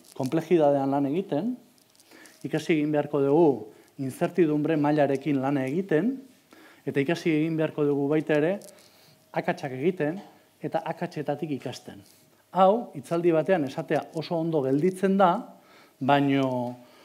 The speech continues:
komunikazio publikoan akatsak erakusten dituenak gaur oraindik ahultasuna erakusten du. Eta orduan, honek bai eskatzen duela benetan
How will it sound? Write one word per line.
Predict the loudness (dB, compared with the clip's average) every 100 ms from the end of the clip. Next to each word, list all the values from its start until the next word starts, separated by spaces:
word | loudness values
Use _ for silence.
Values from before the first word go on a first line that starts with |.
| -20 -20 _ _ _ _ _ _ _ _ _
komunikazio | 0 2 2 2 -2 0 2 4 0 -4 -16 -20 _
publikoan | 0 4 2 2 0 0 -2 -8 -16 -20 -20 _ _ _ _ -6
akatsak | 0 0 0 -8 -8 -20 -20 _ _ _ _ -2
erakusten | -2 0 -2 0 0
dituenak | 0 2 2 2 -2 -6 -20 _ _ _ -8
gaur | 2 2 4
oraindik | 2 2 0 -2 -6 -20 _
ahultasuna | -6 -4 -2 -2 -2 0 0
erakusten | -2 -6 -14 -16 -18
du. | -20 _ _ _ -8
Eta | -4
orduan, | -2 0 0 -2 -12 -20 _ -4
honek | 0
bai | 2 2
eskatzen | 0 -6 -6 -4 0
duela | 2 2
benetan | 0 -4 -2 -4